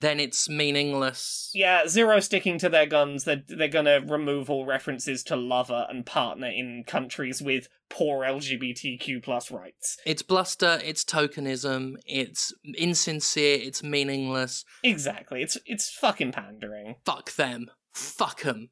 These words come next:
Speaker 2: I've got a nice story to end on, but we do have one more industry being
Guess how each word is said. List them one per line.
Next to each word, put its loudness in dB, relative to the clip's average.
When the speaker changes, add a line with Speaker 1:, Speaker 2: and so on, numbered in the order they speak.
Speaker 2:
I've 4
got 8
a 8
nice 4
story 2
to 4
end 4
on, 4
but -2
we -4
do 2
have 6
one 4
more 2
industry -2
being -4